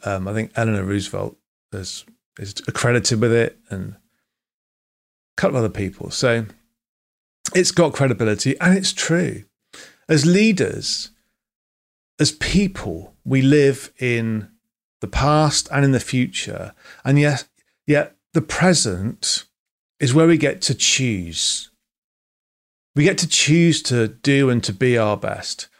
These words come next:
We get to choose to create desire in the present. We get to choose in the present to urge others to do and to be their best in this moment.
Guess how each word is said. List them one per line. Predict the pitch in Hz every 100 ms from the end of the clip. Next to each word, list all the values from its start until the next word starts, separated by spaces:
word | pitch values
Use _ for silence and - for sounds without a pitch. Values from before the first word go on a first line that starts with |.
| _
We | 139
get | 160 196
to | 175
choose | - - 151 151 151
to | -
create | - 135 131 139
desire | 127 107 110 98 92 92 -
in | 131
the | 127
present. | - 107 95 87 92 _ - - 147
We |
get | 143 196
to | -
choose | 151 - 202 196 185
in | - 170 165
the |
present | 139 147 156 - 98 95 - - -
to | 160 156
urge | 156 160 151 139 -
others | 156 170 151 98 85 - - - - _ _ _ _ _ _ _ _
to | -
do | 113 143 139 139
and | - 117
to | 113
be | 135 123
their | 113 107
best | - 101 104 - - -
in | 131 120
this | 110 -
moment. | 110 101 -